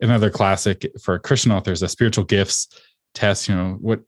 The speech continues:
kind of spiritual gifts do you have?" And they take the survey to find out, and then they wanna share it with all their friends at church.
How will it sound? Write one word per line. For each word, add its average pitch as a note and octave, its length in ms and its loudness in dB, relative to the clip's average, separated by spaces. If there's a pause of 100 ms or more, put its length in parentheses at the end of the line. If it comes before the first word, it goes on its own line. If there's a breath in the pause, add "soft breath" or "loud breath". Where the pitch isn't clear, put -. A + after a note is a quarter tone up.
(100)
kind A2+ 220 2
of G#2+ 80 -2
spiritual A2 320 0
gifts F#2+ 240 0
do - 100 -2
you F#2 120 2
have?" D#2+ 240 -2
And D2+ 100 -6
they D#2 160 -8
take G2+ 160 -4
the - 80 -14
survey E2 280 -4
to E2 80 -6
find E2+ 280 -6
out, D#2 180 0
and - 80 -6
then F2 80 0
they F2 100 2
wanna F2 200 -2
share E2+ 260 0
it - 80 -4
with - 140 -8
all E2 100 0
their E2 120 -2
friends E2 360 -4
at - 220 -8
church. - 400 -2